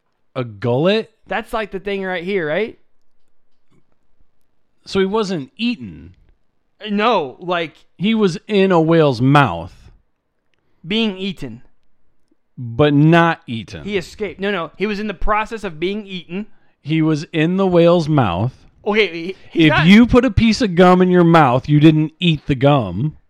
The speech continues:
Speaker 2: You
Speaker 1: until you
Speaker 2: could.
Speaker 1: swallowed it.
Speaker 2: You could. You're in the process of eating.
Speaker 1: You're not eating gum, you're chewing gum. I don't want this to turn into an argument. I already know what's happening here.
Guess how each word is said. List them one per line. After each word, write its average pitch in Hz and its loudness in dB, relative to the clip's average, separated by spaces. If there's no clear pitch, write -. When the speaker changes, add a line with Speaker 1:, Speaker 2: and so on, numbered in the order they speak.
Speaker 2:
You 139 2
Speaker 1:
until 170 2
you 156 4
Speaker 2:
could. 151 0
Speaker 1:
swallowed 165 0
it. 90 -6
Speaker 2:
You 214 -4
could. 254 -10
You're 214 -10
in 262 -2
the 240 0
process 262 -6
of 214 -6
eating. 214 -4
Speaker 1:
You're 196 4
not 202 -2
eating 185 -2
gum, 147 2
you're 127 -2
chewing 151 2
gum. 95 -10
I 185 0
don't 214 0
want 143 0
this 123 -10
to 98 -18
turn 104 -14
into 101 -14
an 101 -12
argument. 120 -4
I 156 2
already 170 -2
know 135 -6
what's 120 -10
happening 113 -14
here. 110 -14